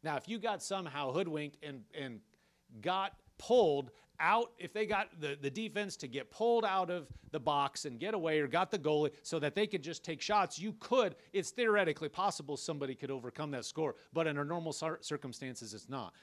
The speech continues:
Satan will try to get us into places to try to pull us off when we're already winning. We're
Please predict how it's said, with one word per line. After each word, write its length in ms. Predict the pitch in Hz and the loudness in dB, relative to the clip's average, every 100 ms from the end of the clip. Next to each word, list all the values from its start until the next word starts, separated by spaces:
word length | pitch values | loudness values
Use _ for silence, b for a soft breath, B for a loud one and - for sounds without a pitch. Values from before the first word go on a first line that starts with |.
| b | b
Satan 560 | - - 214 247 165 151 b - | -8 -2 0 -2 -4 -14 b -4
will 160 | 165 | -2
try 260 | 160 196 185 | 0 0 0
to 80 | 147 | -2
get 320 | 110 185 208 | 0 2 2
us 200 | 190 180 | 0 -2
into 180 | 180 156 | -4 -4
places 680 | 170 175 170 - 120 113 - B | 0 0 0 -2 -2 -2 -10 B
to 100 | - | -8
try 240 | 151 185 185 | -4 2 2
to 80 | 165 | 0
pull 280 | - 220 233 | -2 2 2
us 160 | 190 | 2
off 320 | 220 190 160 | 4 4 2
when 160 | 143 135 | 0 2
we're 220 | 165 226 | 6 6
already 380 | 185 208 214 208 | 6 6 6 4
winning. 440 | 180 175 131 123 B B | 2 2 0 -6 B B
We're 200 | 147 170 | -2 0